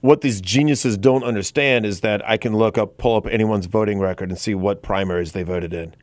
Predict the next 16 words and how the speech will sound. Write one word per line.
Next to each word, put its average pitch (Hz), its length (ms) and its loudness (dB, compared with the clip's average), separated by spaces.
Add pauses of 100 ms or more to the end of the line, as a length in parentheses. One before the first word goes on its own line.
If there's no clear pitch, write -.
(520)
Oh, 147 280 4
you've 110 200 0
only 127 200 2
voted 120 320 2
in 110 360 0 (340)
the 117 100 0
last 117 320 4
five 113 340 4
Democrat 123 460 2
primaries? 156 560 2
Gee, 113 420 0
I 107 140 0
wonder 123 340 4
why. 107 500 2 (600)
Oh, 110 180 4
okay. 87 320 -4